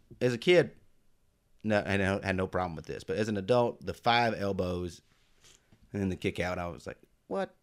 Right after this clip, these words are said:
Does Macho Man just not want anybody to ever do an el-, drop, e-, elbow drop ever again? Is he trying to kill the move, or was he just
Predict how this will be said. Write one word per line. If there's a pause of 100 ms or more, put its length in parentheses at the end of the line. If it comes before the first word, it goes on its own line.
(800)
Does
Macho
Man
just
not
want
anybody
to
ever
do
an
el-,
drop,
e-, (120)
elbow
drop
ever
again?
Is
he
trying
to
kill
the
move,
or (880)
was
he
just